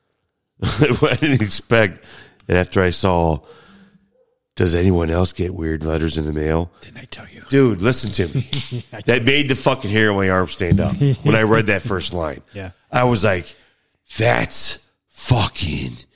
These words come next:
Speaker 1: weird, bro." When you deleted the comment, I thought, "Oh, what the hell? I'll continue.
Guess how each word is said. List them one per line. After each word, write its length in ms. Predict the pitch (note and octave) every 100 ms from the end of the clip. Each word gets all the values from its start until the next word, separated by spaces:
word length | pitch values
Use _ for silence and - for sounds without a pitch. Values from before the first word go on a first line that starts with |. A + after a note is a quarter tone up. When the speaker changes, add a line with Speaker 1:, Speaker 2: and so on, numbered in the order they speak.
| _ _ _ _
Speaker 1:
weird, 560 | - F#2 F2+ D#2 D2 D2
bro." 520 | D#2 D2+ D2 C#2+ - _ _ _ _ _ _ _ _ _ _ _ _ _ _ _ _ _ _ _ _ _ - _ _ _ _ _ _ _ -
When 200 | A2+ A2+
you 100 | A2+
deleted 540 | G#2 F#2 A#2+ F#3+ C3
the 100 | D#2+
comment, 500 | D2+ D2+ C#2 C#2 C#2 - _ _ _
I 120 | F#2 F2+
thought, 440 | - F2 F2 _ _ _ _ _ -
"Oh, 240 | C3 B2+ G#2
what 180 | A#2+
the 100 | C3
hell? 340 | A#2 B2 G#2+ F2+
I'll 80 | F#2+
continue. 580 | G#2+ F#2+ A#2+ F#2+ D2